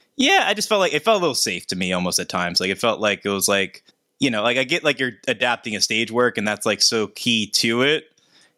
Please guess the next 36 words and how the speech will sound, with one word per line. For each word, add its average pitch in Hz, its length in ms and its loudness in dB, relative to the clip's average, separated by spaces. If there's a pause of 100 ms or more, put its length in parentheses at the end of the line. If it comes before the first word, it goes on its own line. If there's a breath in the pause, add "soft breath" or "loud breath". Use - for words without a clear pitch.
You 127 100 -2
know, 98 120 -2
clearly, 104 380 2
you 101 160 -2
know, 95 160 0
that's 98 240 0
Jonathan 92 640 -2
Larson's 98 540 0
style, 131 800 0
but 101 500 2
at 113 100 0
the 107 60 -2
same 104 240 0
time, 110 360 -2
it 98 80 -8
just 104 200 -2
kinda 104 160 0
felt 101 340 -2
like 95 400 -2
you 190 240 2
could 190 160 2
have 139 240 -2 (380 soft breath)
trusted 165 320 0
yourself 120 340 2
enough 110 300 -2
to 104 80 -12
push - 240 -2
away 101 240 0
from 98 220 -2
that, 92 180 -2
I 92 80 0
think. 92 360 -4
And 98 280 -4
clearly 131 400 2
Andrew 113 180 -4
Garfield's 107 640 -2